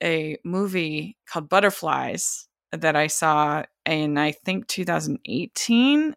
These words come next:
Sundance. Uh, it's a Turkish film. It won a bunch of awards at Sundance, but you cannot find it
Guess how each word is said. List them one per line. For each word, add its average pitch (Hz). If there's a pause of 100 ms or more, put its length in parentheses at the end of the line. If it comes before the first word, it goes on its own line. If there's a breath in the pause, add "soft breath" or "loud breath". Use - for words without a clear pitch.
Sundance. 277 (580 loud breath)
Uh, 175
it's 180
a -
Turkish 285
film. 165 (260)
It 170
won 208
a 415
bunch 370
of 285
awards 226
at 185
Sundance, 233
but 170
you 185
cannot 202
find 208
it -